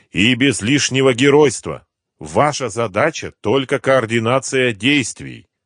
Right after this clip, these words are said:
Найдут самолёт? Хорошо. Не найдут? Это проблемы М Ч С и местных властей. Вы меня поняли, Чумбуридзе?»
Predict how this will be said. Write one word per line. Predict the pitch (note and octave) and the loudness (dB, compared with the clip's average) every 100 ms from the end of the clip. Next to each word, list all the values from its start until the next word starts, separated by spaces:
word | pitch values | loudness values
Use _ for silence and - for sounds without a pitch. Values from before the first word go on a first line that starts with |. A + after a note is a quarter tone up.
| _ _ _ | _ _ _
Найдут | E2 B2 A#2+ G#3+ | -2 0 0 -2
самолёт? | - B2 G2+ F2+ D2 - _ | -2 -2 0 -2 -4 -12 _
Хорошо. | - B2+ B2+ G#2+ - B2+ C3+ - _ _ _ _ _ - | -4 0 0 0 2 4 2 -2 _ _ _ _ _ -8
Не | F2+ | -4
найдут? | A2+ C3 A#2+ G3 G#3+ _ _ _ _ _ _ _ _ - | 0 0 2 0 0 _ _ _ _ _ _ _ _ -4
Это | F3+ D#3+ B2 | -2 0 0
проблемы | C#3 C3 D3 C#3+ C#3 | 0 0 -2 -2 -2
М | C#3 C3 | -2 -2
Ч | - D#3 E3+ | 0 0 0
С | - | -2
и | B2 | -2
местных | C3+ C#3+ C3 - | 0 -2 -4 -6
властей. | F#2+ C#3 - C3 F2+ | 0 0 0 -2 -2
Вы | C#2+ D3+ | 0 -2
меня | B2 A#2+ C3 | 0 0 -2
поняли, | - G3 A3+ A#2 E2 | 2 4 4 2 -2
Чумбуридзе?» | - C3 C#3 D#3+ C#3 D#2 E2+ | -4 -2 0 0 -2 -6 -16